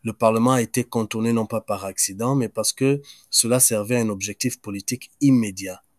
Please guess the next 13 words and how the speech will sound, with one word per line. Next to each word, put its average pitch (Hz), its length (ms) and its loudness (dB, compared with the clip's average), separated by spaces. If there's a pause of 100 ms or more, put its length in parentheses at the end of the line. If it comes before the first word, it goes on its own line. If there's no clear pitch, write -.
(380)
Et 117 100 -12
tant 151 240 4
que 147 140 -2
cette 113 240 0
dérive 117 580 -2 (220)
ne 110 80 -4
sera 107 340 0
pas 117 120 -2
dénoncée 101 480 -4
publiquement, 107 720 -8
elle 113 100 -4
se - 120 0
répétera. 107 800 -6